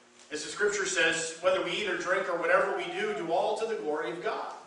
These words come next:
And as I'm dealing with conflict in my life, it needs to be done to glorify God. And if I am dealing with conflict in the right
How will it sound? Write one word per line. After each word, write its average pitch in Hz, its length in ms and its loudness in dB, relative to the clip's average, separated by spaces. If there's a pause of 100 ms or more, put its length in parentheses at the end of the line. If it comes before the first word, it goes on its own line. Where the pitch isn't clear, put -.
(1040)
And 233 160 2
as 233 140 4
I'm 294 240 4
dealing 311 400 -2
with 240 240 -4
conflict 247 560 -2
in 214 80 -2
my 196 220 2
life, 254 360 0
it 220 200 -8
needs 269 400 -6
to 254 120 -12
be 214 240 -10
done 214 520 2
to - 40 -14 (140)
glorify - 560 -2 (320)
God. - 280 -6 (1300)
And 190 120 4
if 214 180 2
I 220 240 2
am - 160 -4
dealing 285 380 -4
with 233 200 -6
conflict 247 600 -2
in 233 40 -4
the 202 160 -6
right 226 280 4